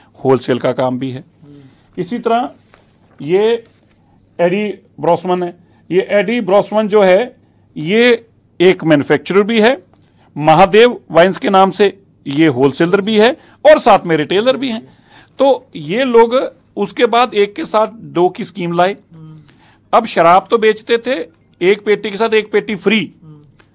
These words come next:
तो अगर एक लाख की सेल होती थी, तो दो पेटी की दो लाख की सेल जमा कराते थे खाते में,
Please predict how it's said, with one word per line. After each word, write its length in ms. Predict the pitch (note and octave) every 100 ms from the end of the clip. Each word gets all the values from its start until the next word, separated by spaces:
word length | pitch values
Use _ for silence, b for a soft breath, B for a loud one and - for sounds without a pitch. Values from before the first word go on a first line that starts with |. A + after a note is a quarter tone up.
| b b -
तो 60 | G3
अगर 220 | F#3+ G3+
एक 200 | G#3+ A#3+
लाख 200 | A#3 A#3
की 120 | B3
सेल 220 | G3+ G#3
होती 220 | G#3 F3 F#3
थी, 180 | A#3+
तो 160 | B3+ B3
दो 280 | E3 F#3 A3+
पेटी 320 | G#3+ G3+ G#3+
की 120 | G#3+
दो 220 | G3 G#3
लाख 200 | B3 B3
की 120 | B3 A3+
सेल 240 | G3+ G3+
जमा 220 | F#3+ G3+
कराते 320 | G3+ F3 F3
थे 140 | F3+ B3
खाते 460 | - - D3+ -
में, 140 | F#3